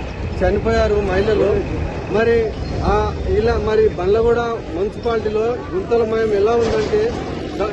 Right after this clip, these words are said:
ఎంతో మంది కింద పడి దెబ్బలు తగిలించుకున్నారు. ఫ్యామిలీ, ఫ్యామిలీ కింద పడ్డారు. ఎన్నోసార్లు WhatsApp-లో పెడుతున్నాం మేము, కానీ కమిషనర్ గారు, బండ్లగూడ మున్సిపాలిటీ కమిషనర్ గారు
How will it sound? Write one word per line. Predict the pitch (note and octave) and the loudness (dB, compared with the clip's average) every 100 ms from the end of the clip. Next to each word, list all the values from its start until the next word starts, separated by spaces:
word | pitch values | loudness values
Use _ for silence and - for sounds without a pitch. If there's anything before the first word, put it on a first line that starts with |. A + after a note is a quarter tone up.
| F#3+ | 0
ఎంతో | G3 C4 | 2 2
మంది | A#3+ A3+ A#3 | 2 0 -2
కింద | - G3+ | -2 0
పడి | A#3 A3+ A3 | 2 2 2
దెబ్బలు | F#3 F#3 A3+ | 0 0 0
తగిలించుకున్నారు. | A3+ G#3+ A3 - G#3+ G#3 | 2 0 -2 -2 -4 -2
ఫ్యామిలీ, | F#3 G3+ A3+ G#3+ | -2 0 0 0
ఫ్యామిలీ | G3+ G#3+ A3 G3+ | -2 -2 -2 -2
కింద | G#3 | -2
పడ్డారు. | G#3 G#3 G3 G3 A3 - - - E3 | -2 -2 -2 -4 -4 -6 -10 -6 -2
ఎన్నోసార్లు | G3+ B3 A3+ A3+ A3+ | 0 0 2 0 0
WhatsApp-లో | G3 G#3+ A3+ A3 A3+ | 0 -2 -2 -2 0
పెడుతున్నాం | G#3 F#3+ G#3+ G#3+ | -2 -2 -2 0
మేము, | G#3 F#3 F#3+ A3+ - - - E3 | 0 0 -2 -6 -10 -12 -6 -2
కానీ | A3+ A3+ | 0 0
కమిషనర్ | E3+ G3 A3+ B3 A3+ | -2 -2 -2 -2 0
గారు, | A3+ G3+ | 0 0
బండ్లగూడ | F#3 G3+ A3 A3 G#3 - - - | 2 2 2 0 -2 -6 -10 -4
మున్సిపాలిటీ | F3 G3 A3+ G#3+ G#3 | -2 -2 0 0 0
కమిషనర్ | F#3+ G#3 G#3+ G#3+ G#3 | 0 -2 0 0 0
గారు | G3 | 0